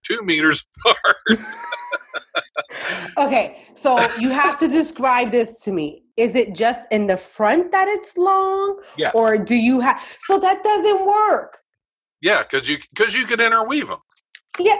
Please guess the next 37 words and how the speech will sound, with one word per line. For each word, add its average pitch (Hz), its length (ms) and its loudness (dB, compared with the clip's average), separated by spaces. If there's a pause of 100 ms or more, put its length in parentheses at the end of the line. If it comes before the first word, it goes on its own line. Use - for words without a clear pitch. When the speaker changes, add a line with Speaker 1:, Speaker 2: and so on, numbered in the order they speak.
Speaker 2:
and 359 140 2
if 381 180 -2
we're 359 100 0
Speaker 1:
You 370 60 -2
could - 80 -10
do 392 60 2
a 370 120 0
Speaker 2:
standing 359 140 0
Speaker 1:
bas-, 302 100 0
Speaker 2:
back 339 260 -2
Speaker 1:
you 302 60 -6
Speaker 2:
to 370 80 2
Speaker 1:
could - 60 0
do 302 60 0
a - 20 0
Speaker 2:
back. 349 360 0
Speaker 1:
basket 208 520 -2
weave 139 340 -2
with 175 160 0
other 208 180 2
<laughs> - 140 -2
people's 240 460 0
shoe - 400 0
fronts. - 720 -4 (340)
Speaker 2:
Yeah, 640 540 0
and 359 120 0
if 381 120 0
we 359 260 0
stood 392 400 -2
back 311 320 0
to 359 80 2
back, 247 480 0
butt 254 240 -2
cheek 311 300 -2
to 339 80 2
butt 311 280 0
cheek, 196 400 -8